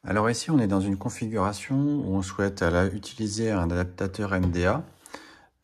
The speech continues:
euh, sur un téléphone, euh, numérique, un téléphone d'entreprise,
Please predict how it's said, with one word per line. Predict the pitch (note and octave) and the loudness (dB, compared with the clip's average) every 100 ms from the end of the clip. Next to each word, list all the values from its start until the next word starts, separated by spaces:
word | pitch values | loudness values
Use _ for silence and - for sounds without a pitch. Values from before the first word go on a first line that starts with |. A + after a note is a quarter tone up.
| - | -10
euh, | D#2 | -8
sur | E2 - F#2+ | -6 -4 -2
un | F#2+ | 0
téléphone, | F#2+ F#2+ F#2 - F#2+ F#2 | 0 0 -2 -2 0 0
euh, | D#2+ | 0
numérique, | D#2+ D#2+ D#2 A#2 C#3 - _ _ - | -2 -2 -2 -4 -6 -14 _ _ -14
un | D2+ | -12
téléphone | C#2+ E2 D#2+ F#2 | -8 -8 -6 -4
d'entreprise, | F2 F2 - - B2 C#3+ | -4 -4 -12 -6 -6 -6